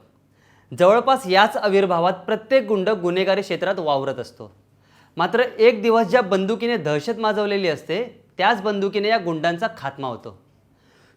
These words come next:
शुक्रवारी पुण्यात अशीच कुख्यात गुंड शरद मोहोळ याची गोळ्या घालून हत्या करण्यात आली. भर दुपारी दीड वाजण्याच्या सुमारास शरद मोहोळवर त्याच्या तीन ते चार साथीदारांनी हल्ला केला आणि त्यातच त्याचा खात्मा झाला.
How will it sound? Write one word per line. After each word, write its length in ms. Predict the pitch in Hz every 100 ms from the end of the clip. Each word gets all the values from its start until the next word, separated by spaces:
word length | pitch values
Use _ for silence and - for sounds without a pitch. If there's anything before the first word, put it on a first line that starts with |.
| -
शुक्रवारी 500 | 233 262 277 285 285
पुण्यात 340 | 285 233 240 240 -
अशीच 380 | 196 214 277 269
कुख्यात 380 | 240 240 262 269 214
गुंड 220 | 196 208 220
शरद 360 | - 196 233
मोहोळ 320 | 214 165 180
याची 260 | 185 175 220
गोळ्या 360 | 156 143 156 180
घालून 260 | 139 196 170
हत्या 260 | 127 - 151
करण्यात 320 | 135 123 113
आली. 140 | 107 104 _ _ _ _ _ _ _
भर 280 | 117 156 254
दुपारी 380 | 247 233 240 254
दीड 320 | 165 196 240
वाजण्याच्या 480 | 240 220 220 226 233
सुमारास 540 | 214 175 165 180 180
शरद 300 | 170 180 196
मोहोळवर 380 | 185 156 151 175
त्याच्या 420 | 170 185 175 240
तीन 380 | 247 - 202 196 190
ते 60 |
चार 280 | 214 196 185
साथीदारांनी 560 | 196 170 170 165 160 196
हल्ला 380 | 170 131 139 151
केला 300 | 143 131 - - _ _ 139
आणि 160 | 143
त्यातच 480 | 143 143 135 170 170
त्याचा 240 | 135 - 185 -
खात्मा 340 | 120 - 117
झाला. 200 | 107